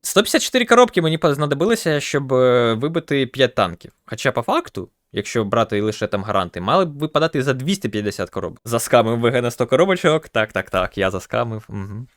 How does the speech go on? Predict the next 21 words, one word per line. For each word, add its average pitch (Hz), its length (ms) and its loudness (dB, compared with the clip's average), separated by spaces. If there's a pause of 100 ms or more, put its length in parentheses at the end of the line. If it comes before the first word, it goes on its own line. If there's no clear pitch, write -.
(140)
<laughs> - 1400 -12 (140)
Е, 170 220 6
заскамив, 143 640 2 (600)
до 120 120 -2
речі. 117 320 -2 (220)
А - 80 0
якщо 101 180 0
я 160 60 4
хочу - 240 -4
відкрити 113 300 -6
ще 107 180 -2
одну 98 180 -4
таку - 220 -10
коробочку? - 480 -10 (220)
А - 40 -10
давайте 151 300 2
мені, 160 360 0
будь 131 140 -2
ласочка, 139 380 2
якусь 123 400 0 (280)
вісімку. 110 680 -4